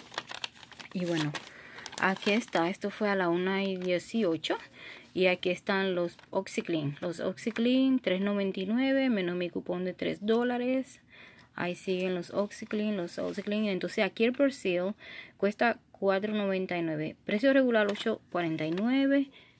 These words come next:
y está en especial a cuatro noventa y nueve. Ve mi cupón de dos dólares que usé.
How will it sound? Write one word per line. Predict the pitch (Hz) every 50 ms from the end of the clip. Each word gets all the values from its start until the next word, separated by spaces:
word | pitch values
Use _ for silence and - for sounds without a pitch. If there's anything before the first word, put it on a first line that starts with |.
| _ _ _
y | - 190 185 175
está | 175 175 - - - 170 180 180
en | 185 185
especial | 180 - - 185 175 - 175 170 170
a | 165 160
cuatro | - 175 165 - 175
noventa | 170 160 165 170 160 170
y | 180
nueve. | 196 208 226 247 247 233
Ve | 196 185 180
mi | 180 185 185
cupón | - - 190 - 185 175 175 175
de | 175 170
dos | 165 170 160 151 170
dólares | 175 170 165 165 170 175 170 165 -
que | - 165
usé. | 147 147 - - - 214 226 254 269 285